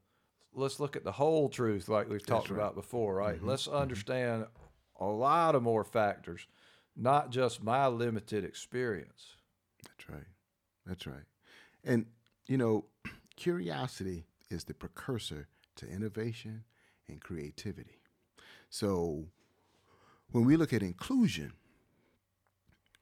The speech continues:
Speaker 2: to be curious also means to have courage and to understand or want to understand what you don't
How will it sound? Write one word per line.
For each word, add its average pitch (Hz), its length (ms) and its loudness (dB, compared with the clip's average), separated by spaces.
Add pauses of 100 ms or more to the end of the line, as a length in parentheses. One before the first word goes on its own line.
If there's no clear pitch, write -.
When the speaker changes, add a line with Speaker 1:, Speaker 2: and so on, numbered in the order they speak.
(500)
Speaker 2:
to 123 120 2
be 110 100 4
curious 127 680 0 (420)
also 120 280 -2
means 78 240 -8
to 78 80 -10
have 60 220 -14
courage - 580 -14 (2000)
and 92 180 -6
to - 160 -12
understand 98 640 -2
or 87 80 -2
want 127 480 2
to - 240 -2
understand 71 1080 -8 (1300)
what 120 220 2
you 95 60 -2
don't 123 320 -2